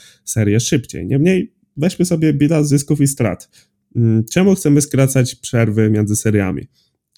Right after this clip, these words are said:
Często utarły się takie mity, że, <laughs> nie wiem, bardziej schudniemy,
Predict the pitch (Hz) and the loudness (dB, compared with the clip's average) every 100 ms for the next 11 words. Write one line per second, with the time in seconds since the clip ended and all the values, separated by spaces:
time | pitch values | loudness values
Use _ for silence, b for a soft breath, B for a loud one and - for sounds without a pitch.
0 | - 135 - 208 185 156 151 151 147 143 | -4 -2 0 0 0 0 0 2 2 2
1 | 139 135 135 131 131 147 139 127 123 120 | -2 2 4 4 2 2 2 2 2 2
2 | 127 143 131 117 98 98 107 107 107 101 | 2 2 4 2 0 -4 -2 -2 -2 -2
3 | 95 98 127 156 | -6 0 2 2